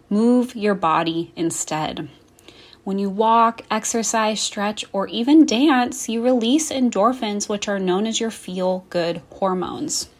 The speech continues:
That is because they have a similar genetic makeup to the drug morphine and are considered natural painkillers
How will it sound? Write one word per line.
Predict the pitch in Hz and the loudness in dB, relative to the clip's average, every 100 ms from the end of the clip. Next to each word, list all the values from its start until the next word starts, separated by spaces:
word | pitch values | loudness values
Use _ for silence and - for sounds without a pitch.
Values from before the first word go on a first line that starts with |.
| - - - - - - - 196 | -20 -20 -20 -20 -20 -20 -14 4
That | 214 269 | 4 6
is | 262 - | 0 -4
because | 202 202 185 | -6 -4 -2
they | 190 | -4
have | 180 180 | -4 -4
a | 175 | -4
similar | - 208 240 247 | -4 -2 0 -2
genetic | 233 190 175 185 185 | -2 0 0 0 -2
makeup | 165 170 - | -4 -4 -8
to | - | -6
the | 175 | -6
drug | 175 180 190 | -4 -4 -4
morphine | 208 247 285 - 165 170 175 - | 0 0 0 -2 -6 -6 -8 -10
and | 196 | -4
are | 196 | -4
considered | 185 202 196 208 190 180 | -2 -4 -2 -2 -2 -4
natural | 185 190 247 262 262 | -2 -2 -2 -2 -4
painkillers | 214 185 185 - - 65 226 - | -2 -4 -4 -6 -6 -4 -6 -6